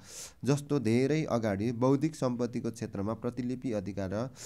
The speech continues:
औद्योगिक सम्पत्तिलाई मात्र समावेश गर्दै आएकोमा आजको सन्दर्भमा प्राकृतिक वनस्पति, बोट बिरुवा जस्ता विशेष,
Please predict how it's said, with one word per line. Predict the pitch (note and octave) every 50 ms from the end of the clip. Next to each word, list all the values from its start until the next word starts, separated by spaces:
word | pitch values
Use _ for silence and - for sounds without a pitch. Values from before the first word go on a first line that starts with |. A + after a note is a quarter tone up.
| - - - -
औद्योगिक | - A#2 A#2+ A#2 C3+ B2+ C#3+ C#3+
सम्पत्तिलाई | - - A2+ A2 A2 A2+ A2 A#2 A2+ A2 A2
मात्र | A#2 C3+ C3 - C3
समावेश | C3 - A#2 A2 G#2+ G2+ G#2 G#2+ G#2+
गर्दै | G2+ G2+ G2+ A2 A#2
आएकोमा | F#2 F#2+ F#2 F2 - - F2 F#2 F#2+
आजको | G#2 - - A2+ A2+ A2 A#2 A2+ A2+
सन्दर्भमा | A2 - A2 G#2 G#2 G#2 F#2+ F#2 E2+ F2+ G2+ A2+ B2 B2 - - - - - -
प्राकृतिक | - B2 B2 A#2+ - B2 - D3 A#2+
वनस्पति, | A2 A2 A2 A2 A2 A2+ - A2 G#2+ G#2+ A2+ A#2+ A#2
बोट | G#2+ G#2+ A#2+ A#2+ A#2
बिरुवा | A#2 A#2 A#2 A2 A2+ A2 G#2+
जस्ता | G#2 G#2 - A2
विशेष, | G#2+ G#2 A2+ A#2 - - B2+ B2 B2+